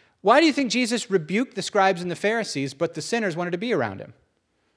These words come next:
Because he was responding correctly, not by externals, but by heart postures. The heart posture is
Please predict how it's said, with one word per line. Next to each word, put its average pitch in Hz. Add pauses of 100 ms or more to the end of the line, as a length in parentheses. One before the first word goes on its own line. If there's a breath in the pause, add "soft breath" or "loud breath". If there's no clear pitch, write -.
(680)
Because 190
he 233
was 254
responding 208
correctly, 180
not 180
by 196
externals, 180
but 175
by 165
heart 190
postures. - (1200)
The 175
heart 208
posture 165
is 147